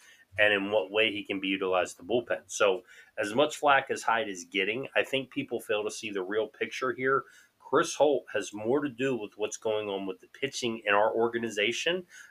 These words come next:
as well as the team. And he's not gonna answer to Brandon Hyde. He's gonna answer to Mike Elias. And Mike Elias and Brandon Hyde are saying all the right things.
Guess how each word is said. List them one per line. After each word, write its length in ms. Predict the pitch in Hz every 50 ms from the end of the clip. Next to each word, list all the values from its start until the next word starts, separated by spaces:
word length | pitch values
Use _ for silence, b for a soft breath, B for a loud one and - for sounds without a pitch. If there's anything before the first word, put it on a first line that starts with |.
| B -
as 140 | 98 92
well 180 | 95 98 98 98
as 140 | 92 - -
the 100 | - -
team. 520 | - - 135 156 175 143 104 104 120 131 _ _ _ _ _ _ _ _ _ _ _ _ _ _ _ _ _ _ _ _ _ _ _ _ _ _ _ _ _ _ _ _ _ - -
And 140 | 117 120 120
he's 180 | 120 120 113
not 200 | 131 135 131 120
gonna 140 | 113 113 117
answer 380 | 113 113 135 165 165 - - 160
to 80 | 139
Brandon 380 | 113 98 101 95 90 90 85 85 82
Hyde. 160 | 85 82 82
He's 120 | 95 98
gonna 180 | - 147 147 151
answer 300 | 156 151 147 143 - 143
to 80 | 131 131
Mike 260 | 127 123 120 117 -
Elias. 500 | 110 101 117 135 139 107 - - - -
And 80 | 95
Mike 220 | 98 113 147 160 -
Elias 400 | 160 160 165 165 165 147 - -
and 100 | 135 123
Brandon 280 | 139 147 143 135 110
Hyde 200 | 120 135 160 160
are 80 | 131 107
saying 280 | - - 127 120 117 110
all 140 | 110 107
the 80 | 101 98
right 220 | 98 98 92 - _
things. 480 | - 131 135 120 - _ _ - -